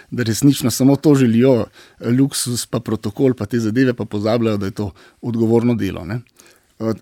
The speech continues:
<clears throat> tako da marsikdo tega niti ne želi, tako da ni za posiljevati ljudi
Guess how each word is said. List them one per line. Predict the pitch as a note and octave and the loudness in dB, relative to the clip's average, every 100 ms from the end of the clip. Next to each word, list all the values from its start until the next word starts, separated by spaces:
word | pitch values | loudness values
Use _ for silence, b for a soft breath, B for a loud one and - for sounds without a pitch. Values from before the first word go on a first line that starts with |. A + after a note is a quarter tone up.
| - | 0
<clears throat> | D#3+ - | 0 0
tako | - | -2
da | F#3+ | -2
marsikdo | D3 E3+ E3 D#3 C#3+ D3+ - | 0 0 0 -2 0 0 0
tega | - D3 | -2 0
niti | D3 D#3 | 0 0
ne | D3+ C3 | 2 2
želi, | G#2 B2+ | 2 0
tako | F#3+ G3 | -4 -2
da | F3 C3 B B | -2 -2 B B
ni | - G#3+ | 0 2
za | G#3+ | 2
posiljevati | - G#2+ A2 G#2+ A2 A2+ | -2 -4 -2 0 0 -2
ljudi | G2+ G2+ G2+ | -6 -6 -8